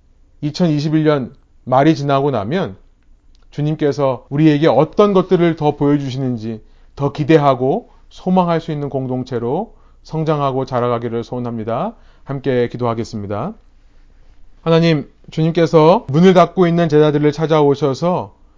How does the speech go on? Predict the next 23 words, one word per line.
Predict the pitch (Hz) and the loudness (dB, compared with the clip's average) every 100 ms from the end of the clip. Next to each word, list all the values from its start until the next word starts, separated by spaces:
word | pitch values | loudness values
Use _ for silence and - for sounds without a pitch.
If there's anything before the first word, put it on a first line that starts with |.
| _ | _
주님의 | - 165 170 160 | -4 0 2 2
음성을 | 156 175 165 165 | 2 0 0 0
들려주신 | 151 147 143 135 147 | 0 0 0 -2 -4
것은 | 135 123 170 185 113 101 _ _ _ _ _ _ | -4 -2 -2 -2 -4 -8 _ _ _ _ _ _
그들에게 | - 156 185 208 | -4 2 4 4
가장 | 214 170 220 220 165 | 2 2 4 4 2
위험한 | 196 196 196 | 2 2 2
장소가 | 175 165 170 160 160 | 0 -2 0 0 2
바로 | 151 147 156 | 2 2 2
그 | 151 151 165 220 - - - - | 2 2 2 0 -6 -20 -20 -10
집 | 151 151 | -6 -6
안이었기 | 120 120 147 151 156 156 | -6 -4 0 0 -2 -2
때문임을 | 147 143 135 131 127 | -2 -2 -4 -2 -2
말씀해 | 120 120 139 131 | -2 -2 -4 -6
주시니 | 123 131 127 | -6 -6 -6
감사합니다. | 123 120 120 117 113 107 110 113 _ _ _ _ _ _ _ - | -4 -6 -6 -6 -6 -10 -14 -20 _ _ _ _ _ _ _ -8
육체적으로, | 143 131 190 175 156 151 151 135 120 | -6 2 4 6 4 6 4 4 -2
물리적으로 | 139 196 202 180 170 165 185 226 | 0 2 4 2 2 0 0 0
핍박을 | 262 240 233 208 214 214 - | -4 -2 0 2 2 2 -4
피하는 | - 277 262 262 | -2 0 2 4
것이 | 226 196 190 | 4 2 -2
상책이 | 208 208 208 185 185 | -4 -2 0 0 0
아니라 | 123 127 123 110 117 110 | -2 -2 -2 -2 -4 -10